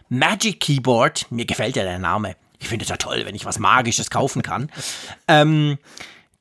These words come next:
dass sich tatsächlich das Keyboard, also ich hoffe, du kriegst dann auch mal eins, aber es fühlt sich so an eigentlich wie, wie unsere Tastatur beim iMac zum Beispiel. Du hast ja auch so eine iMac-Tastatur, oder? Die mit,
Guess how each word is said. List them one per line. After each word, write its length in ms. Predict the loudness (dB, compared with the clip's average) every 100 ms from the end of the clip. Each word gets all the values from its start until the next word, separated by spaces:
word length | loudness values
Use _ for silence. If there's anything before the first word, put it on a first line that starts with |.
| _
dass 200 | 0 2
sich 120 | 2 2
tatsächlich 580 | 2 4 2 2 -4
das 180 | -2 -2
Keyboard, 560 | 0 2 4 2 2 -2
also 180 | -2 -2
ich 140 | 0
hoffe, 200 | -2 -2
du 80 | -2
kriegst 300 | 0 0 -2
dann 80 | 0
auch 200 | 0 2
mal 100 | 2
eins, 280 | 2 0
aber 200 | 2 4
es 80 | 2
fühlt 200 | 2 -2
sich 160 | 0 0
so 160 | 2
an 220 | 4 2 4
eigentlich 380 | 2 0 0
wie, 260 | -2 -2 -4 -4
wie 140 | 0
unsere 320 | 2 2 2 0
Tastatur 560 | 0 2 0 4 4
beim 500 | 4 2 2 0 -4 -2
iMac 420 | 0 2 -2 0
zum 120 | -2
Beispiel. 500 | 0 -2 -2 -8 -12 -16 -18 -16 -18 -2
Du 100 | 2
hast 120 | 6
ja 100 | 6
auch 100 | 6
so 120 | 4
eine 200 | 4 4
iMac-Tastatur, 840 | 0 -4 -4 -6 -4 -6 -2 0 0
oder? 320 | 2 0 -2 -4
Die 100 | -2
mit, 260 | -2 -4